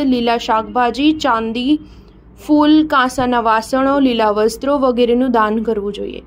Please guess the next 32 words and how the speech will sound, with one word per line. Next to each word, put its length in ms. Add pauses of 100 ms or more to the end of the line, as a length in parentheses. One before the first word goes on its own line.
આમ 240
કરવાથી 520
કુંડળીમાં 600
બુધ 200
ગ્રહની 460
સ્થિતિ 340
મજબૂત 480
બને 300
છે 200 (520)
અને 260
નોકરી 420
ધંધામાં 680
અપાર 280
સફળતા 500
મળે 280
છે. 200 (680)
ગુરુની 380
શાંતિ 440
માટે 480
દાન. 340
અક્ષય 360
તૃતીયાના 680
દિવસે 640
દેવોના 560
ગુરુ, 380 (680)
ગુરુની 460
શુભકામના 680
માટે 460
પીળા 380
વસ્ત્રો, 600
પીળા 380
ફળ 360